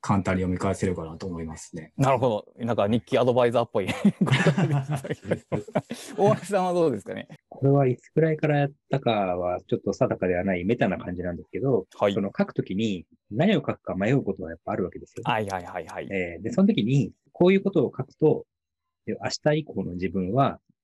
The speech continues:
Speaker 3: で、
Speaker 2: はい。
Speaker 3: 必ずこの読み返すというかですね、もう書いた瞬間からやっぱりこの書いたものが目に入ってくるじゃないですか。
Speaker 2: うんうんうんうん。
Speaker 3: あの、手書きにしろ、デジタルにしろね。
Speaker 2: はい。
Speaker 3: で、それを目にする自分に対して、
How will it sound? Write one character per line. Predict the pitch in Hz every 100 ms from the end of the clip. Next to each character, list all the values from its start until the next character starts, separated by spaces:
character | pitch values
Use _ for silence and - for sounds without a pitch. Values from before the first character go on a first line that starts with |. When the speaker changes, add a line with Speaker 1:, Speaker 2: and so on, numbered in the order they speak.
| -
Speaker 3:
で、 | 113
Speaker 2:
は | -
い。 | 160
Speaker 3:
必 | 160
ず | 147
こ | 151
の | 143 139
読 | 123
み | 156
返 | - 175
す | -
と |
い | 90
う |
か | -
で | -
す | 87
ね、 | 87
も | 90
う | 87
書 | 214
い | 214
た |
瞬 | - 139 139
間 | 143 139
か | 139
ら | 131
や |
っ | 131
ぱ | -
り | 95
こ | -
の | 92 82 - -
書 |
い | 180
た | -
も | 92
の | 92
が | 98
目 |
に | 139
入 | 143
っ | 147
て | -
く | - -
る |
じ | 85
ゃ | 78
な |
い | -
で |
す | 123
か。 | -
Speaker 2:
う |
ん | 117 -
う | 104
ん |
う | - -
ん |
う |
ん。 | 101
Speaker 3:
あ |
の、 | 95 87 82
手 | 82
書 | 107
き | 92
に | 90
し | 85
ろ、 | 90
デ | 92
ジ | 92
タ | -
ル | 71
に | -
し |
ろ | 90
ね。 | 127 147 -
Speaker 2:
は | 92
い。 | - _ _ -
Speaker 3:
で、 | 120
そ | 117 165
れ | 180
を | 180 143 120
目 | 143 214
に | 131 -
す | - -
る | 113 110
自 | 110
分 | 98 113
に | 117 110
対 | - 113
し | -
て、 | 120 101